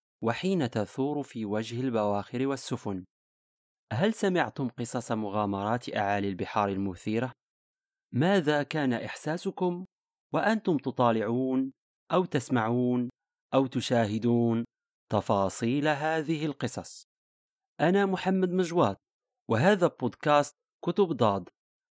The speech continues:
ألتقيكم كل أسبوعين لنسافر مع كتاب مختار ولأقدم مراجعة مختصرة وقيمة للكتاب في سفرنا المتواصل رفقة خير الأصدقاء.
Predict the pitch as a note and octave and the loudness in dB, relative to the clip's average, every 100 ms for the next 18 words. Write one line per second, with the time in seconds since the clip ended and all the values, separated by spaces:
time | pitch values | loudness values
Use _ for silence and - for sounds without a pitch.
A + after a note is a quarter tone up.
0 | - C#3+ - G#3 A3 F#3+ - A#2 E3+ D3+ | -2 -2 0 -2 -2 -2 -2 -2 0 0
1 | C3+ A#2+ - A2 G#2 A#2 A#2+ A#2+ C3+ _ | 0 -2 -2 0 2 2 2 -2 -6 _
2 | _ - G#2+ G2 F3 F3+ E3+ D3 B2 G#2 | _ -6 -4 -2 -2 -2 -2 0 0 0
3 | G#2 - - E3 C#3+ C3+ A2+ - - A2 | -4 -6 -10 -6 -2 0 0 -2 0 2
4 | A2+ - _ _ _ _ _ - A#2 D#3 | 0 -4 _ _ _ _ _ -2 0 -2
5 | - G3 B2+ B2+ A#2 G#2 G2+ B2+ D3 C3+ | -2 -4 0 0 0 0 0 0 0 -2
6 | C3 A2+ G2+ - - C#3 C#3+ C#3 B2+ _ | -2 -2 -4 -4 -6 -2 0 0 -2 _
7 | _ _ A2+ G#2+ - C#3 D#3 E3 D#3+ E3 | _ _ -4 -4 0 -2 0 -2 0 -2
8 | - D3+ - G2 F#2+ _ _ - A2 - | -6 -8 -6 -6 -8 _ _ -2 0 0
9 | D#3+ F3+ F3 C#3 G2+ G2 G#2+ G#2 A#2 B2+ | 0 0 2 2 0 -2 -2 2 2 0
10 | B2 A2 A2 - _ _ _ A#2 A#2 - | -2 -2 -4 -12 _ _ _ 0 0 0
11 | - A#2+ G2+ - C#3 C3+ A2+ A2+ - G2+ | -2 -2 -4 -2 -2 0 -2 -4 -6 -8
12 | G#2+ A2 G#2+ G#2+ | -6 -2 -2 -2